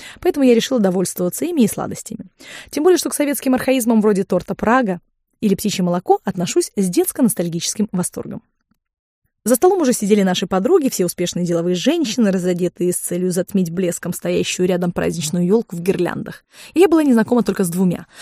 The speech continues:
Мужчин не было вовсе. Генерал, соответственно, тоже. "А где же кормилица?" — обратилась я к Ларисе, радостно целуя её и вручая подарочную коробку с новой сумкой от Yves Saint Laurent. Сергей был, подарил мне очередную вазу от Лалик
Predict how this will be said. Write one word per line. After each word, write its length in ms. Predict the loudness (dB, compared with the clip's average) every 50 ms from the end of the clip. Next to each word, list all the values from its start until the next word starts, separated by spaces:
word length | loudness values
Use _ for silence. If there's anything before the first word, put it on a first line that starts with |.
| -20 -4 -2
Мужчин 280 | -2 0 2 2 2 4 6
не 100 | 4 4
было 160 | 4 2 0
вовсе. 320 | -2 -4 -6 -8 -8 -10 -10 _
Генерал, 480 | -2 2 2 2 4 4 2 2 0 -2 -4
соответственно, 580 | -4 -4 -4 -4 -4 -8 -10 -6 -4 -4 -4
тоже. 340 | -2 -4 -4 -4 -4 -6 -10 -14 _ -20 -12 -2 2
"А 80 | 2
где 160 | 4 4 4
же 80 | 4 2
кормилица?" — 520 | 2 4 6 6 6 6 4 2 0 0
обратилась 440 | 0 0 0 2 2 0 0 0 0
я 80 | -4 -2
к 60 | 0
Ларисе, 360 | 0 0 0 0 0 0 0
радостно 380 | 0 0 0 -2 -4 -4 -6 -6
целуя 360 | -4 -4 0 0 0 2 2
её 180 | 4 4 4 4
и 80 | 4
вручая 340 | 2 2 0 0 0 -2 0
подарочную 480 | 0 0 0 0 0 -2 -2 -4 -4 -2
коробку 320 | 2 2 2 2 2 -2
с 80 | -2 -2
новой 160 | -2 -2 -2
сумкой 320 | -4 -6 -6 -4 -4 -4
от 100 | -4 -2
Yves 160 | -4 -4 -4
Saint 80 | -4 -4
Laurent. 280 | -4 -2 -2 -4 -6 -8 _ _ _ _ _ _ _ _ _ _ -20 -20 -16 -6
Сергей 280 | -4 2 6 6 6
был, 200 | 8 6 4 2 0
подарил 300 | _ 2 4 4 4 6
мне 120 | 4 4 4
очередную 400 | 2 2 0 4 4 6 6 6
вазу 280 | 4 2 2 2 0
от 120 | -2 0 0 0
Лалик 320 | 0 2 0 0 -2 -4